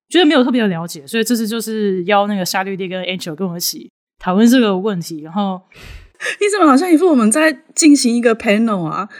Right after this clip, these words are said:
Speaker 2: 好像在
Speaker 1: 哦，没有办法。
Speaker 2: 学术讨论。
Speaker 1: <laughs>
Speaker 2: 你是主持 panel 习惯了。
Speaker 1: 职业病，
Speaker 2: 对啊。
Speaker 1: 职业病。
Speaker 2: <laughs> 真的。
Speaker 1: 而且我觉得就是以我在美国的经验，我觉得美国的 disability 做得很不错，在那个时候在欧洲才会特别感觉到，诶，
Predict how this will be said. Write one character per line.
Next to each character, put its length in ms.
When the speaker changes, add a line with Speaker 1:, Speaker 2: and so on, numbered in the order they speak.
Speaker 2:
好 120
像 280
在 120
Speaker 1:
哦， 320
没 80
有 100
办 160
法。 60
Speaker 2:
学 20
术 380
讨 60
论。 280
Speaker 1:
<laughs> 80
Speaker 2:
你 40
是 140
主 220
持 180
panel 380
习 220
惯 260
了。 80
Speaker 1:
职 220
业 200
病， 400
Speaker 2:
对 320
啊。 80
Speaker 1:
职 120
业 20
病。 320
Speaker 2:
<laughs> 200
真 320
的。 380
Speaker 1:
而 80
且 80
我 140
觉 100
得 80
就 60
是 580
以 160
我 220
在 200
美 160
国 120
的 60
经 140
验， 80
我 100
觉 100
得 60
美 120
国 180
的 120
disability 680
做 200
得 180
很 140
不 100
错， 300
在 160
那 100
个 60
时 40
候 40
在 80
欧 120
洲 120
才 120
会 60
特 140
别 100
感 160
觉 100
到， 120
诶， 180